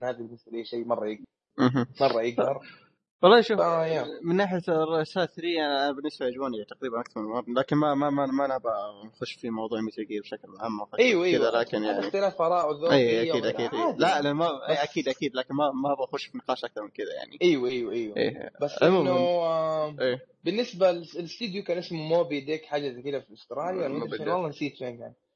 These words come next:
Speaker 1: بس
Speaker 2: مم.
Speaker 1: إنه، يا، ممكن تكون خدعة، ترى أقول لك عقده ينتهي في ديسمبر، مش عارف إيش، ما أدري.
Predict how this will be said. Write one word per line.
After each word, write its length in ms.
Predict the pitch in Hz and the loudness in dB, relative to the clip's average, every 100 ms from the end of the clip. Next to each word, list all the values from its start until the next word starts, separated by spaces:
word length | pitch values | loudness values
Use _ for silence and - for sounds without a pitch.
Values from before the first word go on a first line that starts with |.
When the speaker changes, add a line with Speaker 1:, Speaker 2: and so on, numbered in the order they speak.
| _ _ | _ _
Speaker 1:
بس 140 | 185 170 | 2 2
Speaker 2:
مم. 100 | 226 | -4
Speaker 1:
إنه، 560 | 202 202 202 202 196 | -2 -4 -2 -2 -2
يا، 260 | 196 262 220 | 0 2 2
ممكن 340 | 247 311 269 | 0 -2 -4
تكون 260 | 240 247 233 | -4 -4 -4
خدعة، 340 | - 220 151 | -2 0 0
ترى 200 | 156 165 | 0 0
أقول 180 | 165 190 | 0 -2
لك 60 | 185 | -4
عقده 400 | - 190 175 175 | -8 -12 -8 -6
ينتهي 320 | 170 165 190 185 | -6 -4 -6 -4
في 140 | 175 | -8
ديسمبر، 540 | 156 160 185 180 175 | -8 -6 -4 -2 -2
مش 100 | 160 | -2
عارف 240 | 151 151 - | -4 -8 -4
إيش، 240 | 170 165 | -6 -2
ما 280 | 180 143 120 | 2 4 2
أدري. 340 | 123 127 151 | 0 -4 -8